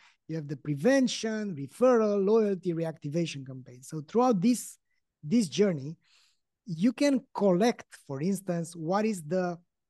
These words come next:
feedback of the customers through the, through the N P S, the Net Promoter Score. And one thing that you can do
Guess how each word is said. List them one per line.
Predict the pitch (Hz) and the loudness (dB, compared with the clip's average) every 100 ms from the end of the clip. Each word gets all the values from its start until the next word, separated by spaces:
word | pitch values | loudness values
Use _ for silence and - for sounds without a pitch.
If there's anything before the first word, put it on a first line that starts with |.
| _ _ | _ _
feedback | 208 196 151 143 143 _ - | -4 -4 -4 -6 -8 _ -10
of | 170 156 | -8 -6
the | 156 | -6
customers | 170 170 - 156 156 | -4 -6 -8 -10 -10
through | - 196 | -8 -4
the, | 180 165 165 - | -4 -4 -8 -12
through | - 196 | -8 -6
the | 165 185 | -4 -4
N | 180 | -4
P | 160 170 | -6 -6
S, | 156 | -6
the | 135 | -8
Net | 143 165 156 | -8 -8 -8
Promoter | 147 147 139 131 | -8 -8 -10 -14
Score. | 117 - 110 - _ _ - | -16 -18 -20 -20 _ _ -10
And | 170 | -4
one | 208 277 | 0 0
thing | - 269 262 | 0 0 2
that | 202 151 | 0 -2
you | 208 | -4
can | 202 175 | -2 -2
do | 165 208 165 | 0 0 0